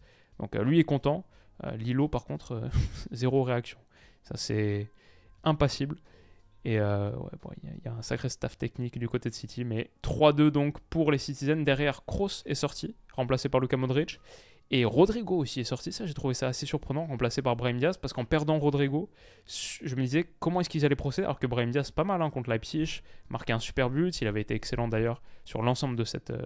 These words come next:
de ce match-là. Franchement, il fait une très très bonne saison avec le Real, c'est, euh,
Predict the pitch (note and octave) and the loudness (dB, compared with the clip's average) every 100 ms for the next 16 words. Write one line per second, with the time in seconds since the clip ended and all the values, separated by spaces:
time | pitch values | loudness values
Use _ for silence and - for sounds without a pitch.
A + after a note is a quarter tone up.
0 | - A2+ - A#2 - F3 F#3+ - - B2 | -8 -8 -6 -6 -2 -2 -2 -10 -8 -4
1 | - C#3 A2 A2+ G2+ G2+ - D#3 - A#2 | 0 0 2 -2 -2 -6 -4 -4 -4 -4
2 | A2 - A2+ A#2 G#2 - A2 A#2+ D#3 E3 | -4 -4 0 0 0 -2 -2 0 0 -4
3 | - - - G#2 - | -14 -18 -10 -8 -8